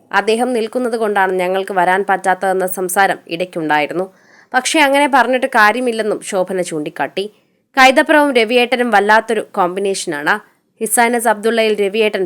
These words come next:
പാടിയിട്ടുണ്ട്. എം ജി ശ്രീകുമാറാണ് ആദ്യം പാടിയത്. അദ്ദേഹം മനോഹരമായി പാടി, പക്ഷേ വേറൊരു രീതിയിലായിരുന്നു. ദാസേട്ടനും ശ്രീകുമാറുമാണ് ആ സീനിൽ വരുന്നത്. കുറച്ചുകൂടി നന്നാക്കണമെന്ന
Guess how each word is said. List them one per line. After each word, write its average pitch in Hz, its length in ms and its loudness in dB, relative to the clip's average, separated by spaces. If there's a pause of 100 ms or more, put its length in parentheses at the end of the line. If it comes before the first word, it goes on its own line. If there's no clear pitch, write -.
പാടിയിട്ടുണ്ട്. 175 640 -2 (600)
എം 269 140 4
ജി 320 140 4
ശ്രീകുമാറാണ് 262 640 4
ആദ്യം 196 280 0
പാടിയത്. 160 360 0 (440)
അദ്ദേഹം 196 360 -4
മനോഹരമായി 208 640 0
പാടി, 160 240 -2 (460)
പക്ഷേ 262 220 -4 (100)
വേറൊരു 269 360 4
രീതിയിലായിരുന്നു. 196 720 -2 (440)
ദാസേട്ടനും 214 640 2
ശ്രീകുമാറുമാണ് 220 760 0 (160)
ആ 196 40 2 (100)
സീനിൽ 185 360 -2
വരുന്നത്. 160 340 -4 (520)
കുറച്ചുകൂടി 302 520 2
നന്നാക്കണമെന്ന 247 640 2